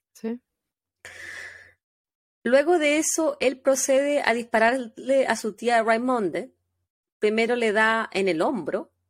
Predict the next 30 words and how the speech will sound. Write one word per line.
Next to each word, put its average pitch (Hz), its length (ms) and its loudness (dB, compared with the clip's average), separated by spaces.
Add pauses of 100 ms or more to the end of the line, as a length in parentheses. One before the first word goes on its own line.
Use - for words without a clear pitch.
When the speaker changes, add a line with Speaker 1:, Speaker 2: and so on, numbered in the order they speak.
(400)
Speaker 2:
y 190 100 -4
cuando 208 300 -2
ella 214 320 0
cae 170 240 2
al 156 100 -4
suelo, 220 640 -4 (260)
su - 180 -6
esposo 220 340 -4
se 220 180 0
hinca 247 320 0
a - 40 -4
su 226 140 -8
lado 208 320 2
para 185 180 0
tratar 185 280 0
de 190 100 0
detener 180 300 2
el 185 100 0
sangrado, 202 680 -6 (960)
pero 233 240 0
Paul 262 280 0
tenía 233 440 -2
otros 185 360 -2
planes. - 680 -8 (920)
Él 196 120 0
se 196 140 -2
acerca 277 520 0
a - 220 -6
su - 160 -6
tía, - 420 -4